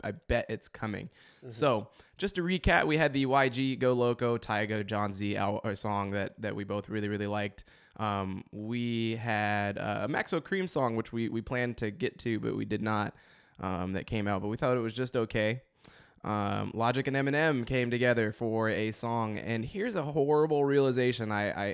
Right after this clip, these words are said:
Speaker 1: I may have come to, um, as I was laying in bed last night. It, it, it snapped into my head that, um, what, what if they decided to do a collab mixtape together?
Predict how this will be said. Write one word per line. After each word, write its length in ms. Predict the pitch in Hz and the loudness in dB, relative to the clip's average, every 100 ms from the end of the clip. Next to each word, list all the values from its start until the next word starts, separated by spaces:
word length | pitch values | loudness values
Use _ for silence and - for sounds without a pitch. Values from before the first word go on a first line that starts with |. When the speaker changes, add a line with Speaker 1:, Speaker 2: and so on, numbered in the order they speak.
| - | -2
Speaker 1:
I 180 | 101 92 | -6 -6
may 320 | 90 127 143 147 | -6 -2 0 2
have 220 | 131 117 | 0 -2
come 240 | 131 123 | -2 -2
to, 320 | 107 107 104 - _ _ _ - | -2 -4 -4 -8 _ _ _ -4
um, 320 | 110 104 98 | -2 0 -2
as 180 | 110 113 | -2 0
I 80 | 113 | 0
was 140 | 107 | 0
laying 240 | 113 131 135 | 0 0 0
in 100 | 113 | 0
bed 220 | 113 113 | 2 2
last 300 | 110 104 - | 0 -2 -4
night. 280 | 110 104 - | -2 -2 -2
It, 220 | 104 104 - | -4 -6 -6
it, 200 | 107 - - | -6 -6 -8
it 140 | - | -6
snapped 320 | - 139 135 | -2 -2 0
into 160 | 135 123 | 0 2
my 140 | 117 | 2
head 220 | 123 123 113 | 2 0 2
that, 200 | 101 - - _ _ _ _ _ - | -2 -4 -20 _ _ _ _ _ -6
um, 340 | 113 113 - _ _ _ _ | -4 -4 -6 _ _ _ _
what, 340 | 101 113 - - - | -6 -4 -4 -8 -8
what 200 | 147 330 | -2 0
if 180 | 392 - | 0 -2
they 140 | 370 | -2
decided 440 | 339 - 277 302 190 | 0 -2 -4 -4 -4
to 60 | |
do 280 | 170 196 190 | -2 2 4
a 260 | 175 160 143 | 4 4 0
collab 580 | 147 139 147 170 160 - _ _ _ _ _ - | -2 -2 0 0 -2 -8 _ _ _ _ _ -8
mixtape 440 | 208 - 123 104 | -8 -2 -2 0
together? 480 | 113 104 98 104 | -2 -2 -2 -4